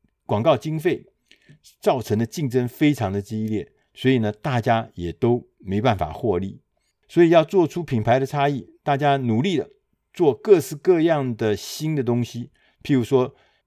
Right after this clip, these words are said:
Casper，它就提供了夜灯，有的甚至还提供了一些帮助你睡眠的软糖，可以让客户能够平静下来，上床的时候可以彻底的放松。这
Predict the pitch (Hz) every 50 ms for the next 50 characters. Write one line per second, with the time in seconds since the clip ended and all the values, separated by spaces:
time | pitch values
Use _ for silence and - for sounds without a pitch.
0 | _ _ - - 147 143 139 - - - - - - _ _ _ _ _ - -
1 | 156 156 226 175 - - _ _ - - - - 113 113 143 185 - _ - 240
2 | 220 185 156 127 110 110 147 190 226 226 175 139 - 147 139 139 - - _ _
3 | _ _ _ _ _ - - 95 92 98 107 - - 160 143 123 117 107 98 101
4 | 101 - - - 107 113 139 165 143 123 117 131 127 113 - - 131 123 123 123
5 | - _ _ _ _ _ _ _ _ - _ - 147 139 143 147 139 135 113 95
6 | 87 - - - 185 165 135 104 98 101 110 113 110 104 101 78 67 71 - -
7 | 73 82 - _ _ _ _ _ _ _ - 135 143 139 147 180 175 147 135 -
8 | - 165 143 131 143 127 107 104 113 135 127 - _ - 92 98 123 151 143 117
9 | 101 - 120 92 82 76 78 - - _ _ _ _ _ _ _ _ _ _ -
10 | - - - 156 131 110 90 92 85 87 95 87 - - 110 110 101 87 - -
11 | _ _ _ _ _ - - - 92 107 104 80 - - - - 110 92 78 78
12 | 71 71 78 - 101 85 76 71 - - 80 78 98 _ _ _ _ _ _ _
13 | _ _ _ _ _ - 131 113